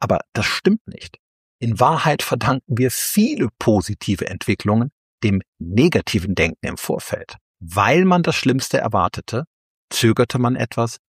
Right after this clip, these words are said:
rechnete nochmal nach, kontrollierte ein weiteres Mal. Etwas Zweifel und Skepsis kann Leben retten. Ganz ehrlich, über welche Brücke möchten Sie mit Ihrem Auto lieber fahren?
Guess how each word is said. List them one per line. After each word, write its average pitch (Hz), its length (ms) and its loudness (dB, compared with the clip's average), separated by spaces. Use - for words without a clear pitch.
rechnete 98 480 0
nochmal 92 320 2
nach, - 320 2
kontrollierte 147 680 0
ein 127 200 2
weiteres - 420 0
Mal. - 220 -8
Etwas - 380 -4
Zweifel 107 440 -2
und 87 140 -8
Skepsis - 580 -8
kann 107 360 -4
Leben 95 300 -4
retten. - 340 -10
Ganz 98 220 -2
ehrlich, 131 340 0
über 113 280 0
welche 139 340 2
Brücke 120 480 0
möchten 120 340 2
Sie 117 100 0
mit 107 200 0
Ihrem 107 240 2
Auto 107 320 2
lieber 110 280 0
fahren? - 360 -10